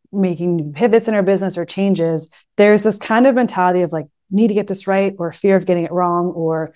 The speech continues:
which can lead to fear of judgment or fear of failure. And so if this is you,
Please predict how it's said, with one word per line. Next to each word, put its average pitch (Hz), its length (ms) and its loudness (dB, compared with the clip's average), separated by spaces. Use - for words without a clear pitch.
which 202 200 4
can 214 140 2
lead 214 180 2
to 185 460 2
fear 180 200 0
of 165 60 -4
judgment 196 420 0
or 170 60 -6
fear 170 260 -2
of 165 260 -2
failure. 190 600 2
And 208 120 -2
so 240 100 6
if 240 60 6
this 359 160 6
is 254 140 4
you, 294 380 2